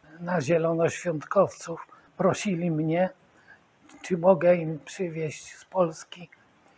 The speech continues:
Pismo Święte po rosyjsku. Ponieważ tutaj poznałem taką siostrę Wandę, która od dwudziestu lat leżała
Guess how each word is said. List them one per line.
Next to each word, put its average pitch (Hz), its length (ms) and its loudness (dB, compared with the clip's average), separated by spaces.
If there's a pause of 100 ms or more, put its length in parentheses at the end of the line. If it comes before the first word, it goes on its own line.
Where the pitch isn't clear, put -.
(280)
Pismo 180 400 -2
Święte 175 640 0 (520)
po 190 120 4
rosyjsku. 160 760 0 (1300)
Ponieważ 185 560 0
tutaj 190 520 2
poznałem 165 680 0 (100)
taką 165 400 -4 (600)
siostrę 175 680 -2 (180)
Wandę, 160 880 2 (960)
która 175 540 2 (440)
od 165 180 2
dwudziestu 170 600 -2
lat 170 440 4
leżała 165 640 4